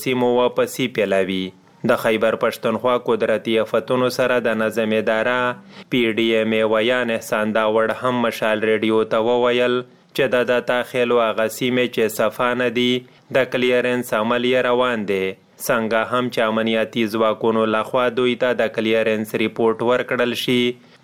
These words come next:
دوی د واپسۍ لپاره تیاری نیولې.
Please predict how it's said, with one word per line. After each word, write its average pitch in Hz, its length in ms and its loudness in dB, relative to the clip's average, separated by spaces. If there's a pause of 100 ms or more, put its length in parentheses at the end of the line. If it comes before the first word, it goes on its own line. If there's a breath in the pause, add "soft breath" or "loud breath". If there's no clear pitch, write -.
(120)
دوی 127 240 2
د 110 140 4
واپسۍ 120 560 0
لپاره 123 340 0 (140)
تیاری 123 380 2 (100)
نیولې. 95 440 0